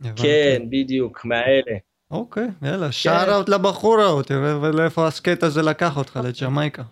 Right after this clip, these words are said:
Speaker 1: <laughs>
Speaker 2: וואו, ועוד כל כך הרבה יותר מזה, אתה
Speaker 1: ל-,
Speaker 2: יודע.
Speaker 1: לגמרי, תכף נגיע לזה, אבל אתה אומר, הסקייטרים היו אור גריאני, ומי עוד אמרת?
Speaker 2: היה את, אה, אריאל אלדר.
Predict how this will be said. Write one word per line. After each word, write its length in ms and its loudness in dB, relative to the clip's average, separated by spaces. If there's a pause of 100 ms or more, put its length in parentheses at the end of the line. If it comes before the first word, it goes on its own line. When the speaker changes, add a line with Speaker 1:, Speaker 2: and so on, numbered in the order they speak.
(100)
Speaker 1:
<laughs> 1000 -4
Speaker 2:
וואו, 420 6
ועוד 220 6
כל 180 2
כך 220 0
הרבה 300 2 (600)
יותר 460 2
מזה, 420 0 (120)
אתה 120 0
Speaker 1:
ל-, 20 4
Speaker 2:
יודע. 380 2
Speaker 1:
לגמרי, 520 -2
תכף 300 -4
נגיע 360 4
לזה, 280 2
אבל 160 0
אתה 120 -2
אומר, 280 2
הסקייטרים 540 0
היו 180 4
אור 200 2
גריאני, 580 2
ומי 220 2
עוד 160 2
אמרת? 300 0 (580)
Speaker 2:
היה 260 2
את, 140 -2
אה, 360 4
אריאל 360 2
אלדר. 420 2